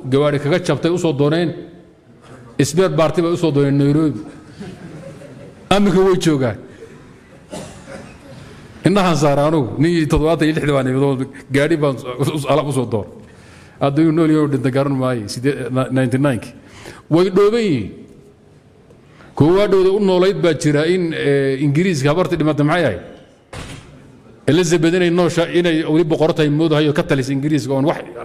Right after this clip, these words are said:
nidaam iyo baarlamaan. Waxay ugu dambeysay lixdameeyadii buu shuu khadkaba ka dhacay. Shuu baashu u fuudahayay iyuu ka tegay khadka dhanba. Idan wax niyada ku jira, acmaashu waxay ku dhisan tahay. Axkaamtu,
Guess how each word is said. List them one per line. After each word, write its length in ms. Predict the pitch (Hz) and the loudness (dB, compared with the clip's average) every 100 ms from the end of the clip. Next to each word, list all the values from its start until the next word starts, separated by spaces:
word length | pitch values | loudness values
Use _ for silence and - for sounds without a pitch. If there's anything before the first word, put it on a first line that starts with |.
| 107 - | -16 -4
nidaam 300 | 147 165 151 | 0 2 2
iyo 120 | 139 | 0
baarlamaan. 520 | 127 131 131 147 160 135 - - | 0 0 2 2 0 -2 -8 -6
Waxay 160 | 127 151 | 0 0
ugu 100 | 180 | 2
dambeysay 520 | 175 165 156 135 139 127 - - - - _ _ _ - - - - - | 0 2 0 2 0 -2 -8 -20 -20 -20 _ _ _ -20 -20 -20 -20 -6
lixdameeyadii 560 | - 143 156 156 175 185 | 0 2 4 4 4 2
buu 100 | 160 | 2
shuu 120 | 165 165 | 2 0
khadkaba 300 | 165 170 151 | 0 0 0
ka 80 | 160 | 0
dhacay. 260 | 135 107 - - - _ _ _ _ _ _ _ - - - | -4 -8 -12 -18 -20 _ _ _ _ _ _ _ -20 -18 -4
Shuu 100 | 156 | 0
baashu 300 | 156 175 170 202 | 2 2 0 -2
u 40 | |
fuudahayay 600 | 139 160 175 135 131 127 127 - - - - | 0 2 2 2 0 -2 -6 -16 -20 -14 -2
iyuu 180 | 147 156 | 0 2
ka 120 | 185 | 0
tegay 220 | 180 143 | 0 -2
khadka 260 | 139 151 143 | -2 -4 -2
dhanba. 220 | 139 107 - - - - - | -2 -4 -10 -20 -20 -16 -2
Idan 340 | 131 151 147 | 0 2 0
wax 140 | 139 - | 0 0
niyada 360 | 131 127 147 131 | 2 2 2 0
ku 120 | - | -2
jira, 280 | 170 143 156 156 | -2 0 0 0
acmaashu 440 | 113 127 156 139 | -2 0 0 -2
waxay 480 | 120 - - - - | -6 -10 -20 -10 -4
ku 80 | 127 | 0
dhisan 260 | 156 143 160 | 0 0 0
tahay. 220 | 156 170 165 - - - - - - - - | 0 0 -4 -16 -20 -20 -20 -20 -20 -14 -6
Axkaamtu, 580 | 123 - 143 175 185 | -4 0 0 0 0